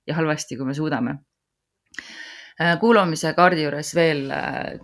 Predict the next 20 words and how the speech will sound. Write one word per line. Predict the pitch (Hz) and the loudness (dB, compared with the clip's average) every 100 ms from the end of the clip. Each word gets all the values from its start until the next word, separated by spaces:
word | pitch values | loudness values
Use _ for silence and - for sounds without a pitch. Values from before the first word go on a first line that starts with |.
| - | -10
t-, | - | -2
tasub, | 175 170 151 - | -2 -2 -6 -6
äh, | 139 139 139 | -8 -4 -2
märkida, | 147 165 - 147 135 | 0 -2 -4 -8 -8
et | 135 - | -10 -6
kuna, | 160 147 135 135 - - - - - - - - - - - - | -2 -2 -2 -4 -10 -20 -20 -18 -20 -20 -20 -20 -20 -20 -20 -4
kuna | 381 381 220 | 4 6 6
see | 165 | 6
Saturn | 190 - 202 175 165 175 - - - | 0 4 4 4 2 2 2 2 0
seal | - 170 160 160 156 160 | -2 0 2 4 4 4
Merkuuri | 160 151 180 185 170 | 2 0 2 4 6
opositsiooni, | 156 - 151 151 180 180 170 160 156 151 151 147 143 135 127 | 2 -2 -6 -4 0 2 4 2 2 2 2 2 0 0 -2
Merkuuri | 127 165 180 185 160 | -2 -4 0 2 2
vastas | 180 - 143 - 214 | 0 0 -2 -2 0
on, | 233 170 156 156 | 2 2 -2 -6
siis, | - 156 151 - - | -6 -4 -4 -6 -2
äh, | 143 139 139 _ _ _ _ _ | -2 -2 -8 _ _ _ _ _
sul | - 196 214 | -8 -4 4
võib, | 262 233 185 | 4 4 0
äh, | 160 151 | -2 -2